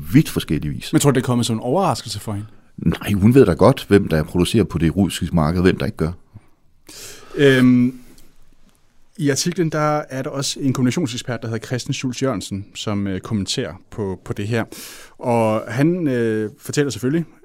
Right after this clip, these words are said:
Speaker 2: at, øh, Esther Bachet er havnet i et dilemma, som han mener, at hun skal håndtere hurtigst muligt. Det burde være øverst på hendes dagsorden. Og så peger han også på, og det synes jeg faktisk var lidt overraskende, at selvom mange nok vil sympatisere med, øh, Novozymes oprindelige exit fra Rusland,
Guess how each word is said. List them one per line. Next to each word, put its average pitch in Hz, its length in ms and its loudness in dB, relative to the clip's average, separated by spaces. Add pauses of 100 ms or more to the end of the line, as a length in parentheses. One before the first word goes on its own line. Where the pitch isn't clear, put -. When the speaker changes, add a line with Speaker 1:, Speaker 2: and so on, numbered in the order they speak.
(120)
Speaker 2:
at, - 320 -8
øh, 107 220 -4
Esther - 160 -10
Bachet 135 340 -4 (100)
er 117 200 -6 (180)
havnet 131 600 -4
i 120 80 -4
et 107 100 -8
dilemma, 135 320 0
som 151 160 -4
han 131 140 2
mener, 127 280 -2 (100)
at - 100 -14
hun 127 180 -4
skal - 160 -8
håndtere 117 360 -6 (140)
hurtigst 123 460 -4
muligt. 110 280 -10
Det 131 220 -10
burde 127 200 -6
være 117 260 -4
øverst 113 220 -6
på 107 60 -12
hendes 113 180 -6
dagsorden. 101 500 -8 (880)
Og 135 80 0
så 202 100 2
peger 165 220 4
han 208 100 4
også 170 160 -2
på, 123 120 -2
og - 140 -8
det 127 80 -12
synes 190 140 -2
jeg - 40 -6
faktisk 165 140 2
var 151 60 4
lidt 151 80 2
overraskende, 123 460 0
at 117 80 -4
selvom 185 200 2
mange 143 200 2
nok 143 220 0
vil 135 180 -2
sympatisere 120 640 -2
med, 123 360 0
øh, 107 500 -2
Novozymes 123 600 -2
oprindelige 185 380 0
exit 147 200 -4
fra 139 80 -10
Rusland, 143 320 -2